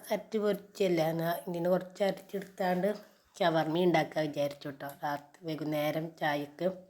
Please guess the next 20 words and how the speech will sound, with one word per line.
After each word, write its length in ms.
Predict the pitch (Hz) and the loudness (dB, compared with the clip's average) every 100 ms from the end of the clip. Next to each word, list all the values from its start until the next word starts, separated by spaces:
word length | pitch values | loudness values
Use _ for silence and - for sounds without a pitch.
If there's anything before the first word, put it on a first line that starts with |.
| _ _ _ _ _ _ _ - _ - - - - _ - | _ _ _ _ _ _ _ -20 _ -20 -20 -20 -20 _ -6
അങ്ങനെ 360 | 170 165 170 | -2 0 2
ഷവ-, 420 | 185 190 165 170 165 | 2 4 4 4 2
വൈകുന്നേരം 460 | 170 165 165 170 190 | 2 2 2 4 4
ആയപ്പോൾ 280 | 185 180 180 | 4 2 0
പിന്നെ 180 | 175 | 0
ഷവർമ്മക്കില്ല 840 | 180 180 160 160 160 160 185 165 170 175 - - 165 | 2 2 2 2 0 -2 0 2 4 2 -4 -8 -6
ഇത് 100 | 147 | -4
കൂട്ടാൻ 380 | 156 156 151 147 | -2 -2 -2 -2
തുടങ്ങി 280 | 147 147 143 - | -2 -2 -4 -6
ട്ടോ. 100 | 156 156 - - - - | -6 -6 -14 -20 -14 -6
എളുപ്പത്തിലൊരു 760 | 151 - - 196 233 233 240 | -6 -4 -6 -2 2 6 8
ഷവർമ്മ. 480 | 226 208 165 147 139 131 - _ | 10 8 8 2 0 -4 -8 _
നമ്മളെ 260 | _ 139 160 | _ -10 0
തട്ടിക്കൂട്ടി 580 | 226 - 202 - 202 208 | 0 2 -2 0 0 4
മക്കളെ 420 | 202 165 - 165 | 6 4 2 4
പറ്റിച്ചാൻ, 640 | 185 196 196 190 208 190 190 | 6 6 4 2 2 2 4
പറ്റിച്ചാനൊരു 760 | 190 190 175 196 202 220 220 220 - - _ _ - | 2 0 2 4 6 6 4 2 -2 -16 _ _ 0
ഷവർമ്മ 360 | 180 180 175 180 | 6 6 8 8
പറഞ്ഞ 200 | 180 170 165 | 8 6 4
പോലെ 260 | 165 156 | 4 6